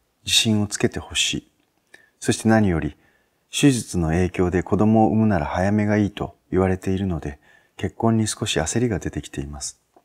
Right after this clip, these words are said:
それと同時に、実際に同棲の話が出ていて、彼のお母さんや親戚からも結婚をせかされている今、しっかり決断をしたいので、泰郷和尚さんの話を伺いたいと思い、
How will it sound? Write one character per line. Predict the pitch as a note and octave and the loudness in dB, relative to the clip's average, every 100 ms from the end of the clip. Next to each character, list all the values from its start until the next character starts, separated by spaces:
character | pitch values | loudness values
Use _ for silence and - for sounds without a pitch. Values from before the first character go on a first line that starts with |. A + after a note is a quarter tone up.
| _ _ _ _ _ _ _ | _ _ _ _ _ _ _
そ | - A2 | 0 2
れ | G2 | 2
と | F#2 | 4
同 | G#2 | 6
時 | F#2+ G2 | 6 4
に、 | F2+ F#2+ _ _ _ _ | 0 -2 _ _ _ _
実 | G2+ | 0
際 | - A#2 A2+ | 4 6 4
に | G2 | 6
同 | A#2 | 6
棲 | B2 B2+ | 6 4
の | A#2 | 2
話 | A#2 A2+ A2+ | 2 0 2
が | F2+ | 0
出 | F2 | 0
て | E2 D#2 | -2 -4
い | |
て、 | C#2 C#2 D2 _ _ _ _ _ | -4 -6 -8 _ _ _ _ _
彼 | - B2 | 2 4
の | F#2+ E2 - _ _ | 4 0 -4 _ _
お | - | -4
母 | - F#2+ | 0 0
さ | - D#2+ | 0 -4
ん | D2+ | -4
や | D2+ D#2 | -4 -4
親 | - | 0
戚 | G2 G2 F2+ | 0 0 -4
か | - | -2
ら | F2 | -2
も | E2 D2+ | -2 -8
結 | - F#2 | -10 -8
婚 | - G2 | -4 -4
を | |
せ | F#2+ F#2+ | -2 -6
か | G#2+ | -6
さ | A#2 | -4
れ | G2+ | -4
て | - | -4
い | D2+ | -6
る | D#2 | -4
今、 | D#2+ D2+ _ _ _ - - _ | -4 -6 _ _ _ -20 -20 _
し | - - | -14 -4
っ | |
か | A#2+ | 0
り | F#2 | 0
決 | F#2+ - - | -2 -4 -2
断 | G#2 | 0
を | G#2 | 0
し | - | 0
た | - G2+ | 2 2
い | |
の | D2+ | 0
で、 | C#2+ D#2 _ _ _ | -4 -12 _ _ _
泰 | - G2 | 2 2
郷 | E2+ | 2
和 | |
尚 | F2+ F2 | -2 -4
さ | - | -4
ん | E2 | -6
の | D#2 | -4
話 | F2 E2+ - | -6 -4 -4
を | D#2 | -4
伺 | F2+ F#2 | -4 -4
い | F#2+ | -4
た | A2 | -2
い | F#2+ | -2
と | - | -2
思 | D#2+ F#2 | -2 -2
い、 | D2 | -4